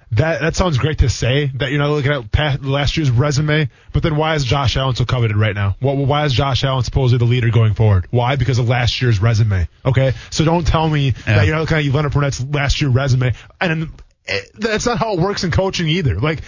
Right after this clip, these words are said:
Speaker 1: now, regardless, maybe you've overstayed your welcome, reg-, regardless of last year's resume wasn't that good. You're still, you know, coaching Jacksonville Jaguars regardless. But I'm just saying, man, you take everything into account. Players get paid money. Players get new contracts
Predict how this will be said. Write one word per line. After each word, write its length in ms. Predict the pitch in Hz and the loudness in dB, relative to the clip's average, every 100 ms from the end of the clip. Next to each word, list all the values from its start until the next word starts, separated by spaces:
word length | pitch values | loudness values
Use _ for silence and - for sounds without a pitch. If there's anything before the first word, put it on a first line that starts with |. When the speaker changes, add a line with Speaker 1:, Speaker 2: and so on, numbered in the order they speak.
| - - | -12 -4
Speaker 1:
now, 240 | 214 190 | -2 -2
regardless, 460 | 185 180 240 156 139 | -2 -2 -2 -2 -2
maybe 300 | 180 190 190 | -2 -2 -2
you've 220 | 170 165 | 0 0
overstayed 400 | 180 175 190 175 | -2 -2 -2 -2
your 100 | 160 | -2
welcome, 260 | 165 170 165 - - | -2 -2 -4 -6 -6
reg-, 140 | 135 | -2
regardless 460 | 160 170 180 185 - | 0 0 0 0 0
of 60 | 165 | 0
last 240 | 165 - | 0 -2
year's 140 | 147 | 0
resume 420 | 165 185 165 160 131 - 160 | 0 -2 0 0 -2 -4 -4
wasn't 240 | 180 156 | -2 -2
that 180 | 160 135 | -2 -2
good. 220 | 180 147 - | -2 -4 -10
You're 120 | 151 151 | -6 -6
still, 380 | - 180 175 | -2 -2 -2
you 60 | 175 | -2
know, 100 | 151 | -2
coaching 300 | 165 170 143 | -2 -2 0
Jacksonville 360 | 151 143 139 160 | 0 0 0 0
Jaguars 200 | 160 123 | 0 0
regardless. 640 | 139 143 185 175 156 - - - | 0 0 0 -2 -4 -6 -10 -4
But 100 | - | -2
I'm 160 | 226 190 | 0 -2
just 180 | 175 | -2
saying, 300 | 165 135 120 | 0 0 2
man, 260 | 110 104 95 - _ _ _ _ - | 2 2 0 -4 _ _ _ _ -6
you 100 | - | 0
take 280 | 220 226 | 0 0
everything 440 | - 180 175 175 151 | -4 -2 -2 -2 0
into 260 | 143 131 117 | 2 2 0
account. 360 | - 98 85 - _ - | 0 -4 -6 -12 _ -2
Players 480 | - 202 233 226 165 | 2 2 2 0 0
get 240 | 151 185 - | -2 -2 -2
paid 280 | 196 190 | 0 0
money. 540 | 147 143 185 175 123 85 _ _ _ 127 - - | 0 0 2 2 0 -2 _ _ _ -20 -14 -4
Players 380 | 208 220 208 143 | 0 0 -2 -2
get 160 | 190 | -4
new 200 | 170 180 | -2 -4
contracts 920 | 139 - 202 196 190 196 165 - - | -2 0 2 0 0 -2 -2 -4 -6